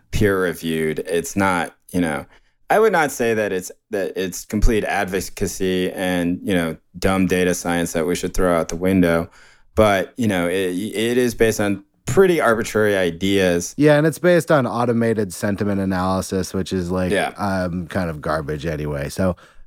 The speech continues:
Speaker 2: giant, giant
Speaker 1: Okay,
Speaker 2: ass-
Speaker 1: so let me read a little bit of it to you,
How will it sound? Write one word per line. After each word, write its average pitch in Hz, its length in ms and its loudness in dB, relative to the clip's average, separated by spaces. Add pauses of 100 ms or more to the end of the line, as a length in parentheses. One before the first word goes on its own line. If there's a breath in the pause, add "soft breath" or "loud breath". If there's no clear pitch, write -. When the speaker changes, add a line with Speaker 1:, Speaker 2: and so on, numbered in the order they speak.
(120)
Speaker 2:
giant, 160 520 2
giant 131 360 4
Speaker 1:
Okay, 120 100 4
Speaker 2:
ass- 110 100 0
Speaker 1:
so 117 240 4
let 170 100 4
me 196 100 4
read 139 200 6
a 113 60 4
little 107 240 4
bit 95 420 0
of 101 220 0
it 92 240 -2 (140)
to - 140 -4
you, 71 300 -2